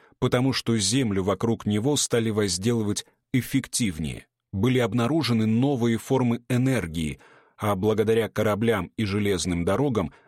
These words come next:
эту энергию стало возможным доставлять на большие расстояния. Когда лондонец в тысяча восемьсот пятьдесят четвёртом году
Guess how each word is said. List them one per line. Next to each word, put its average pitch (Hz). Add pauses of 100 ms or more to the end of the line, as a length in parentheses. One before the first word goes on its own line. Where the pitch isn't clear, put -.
эту 110
энергию 107
стало 117
возможным 107
доставлять 104 (260)
на 113
большие 107
расстояния. 85 (960)
Когда 85
лондонец 104 (260)
в -
тысяча 131
восемьсот 107
пятьдесят 107
четвёртом 101
году 98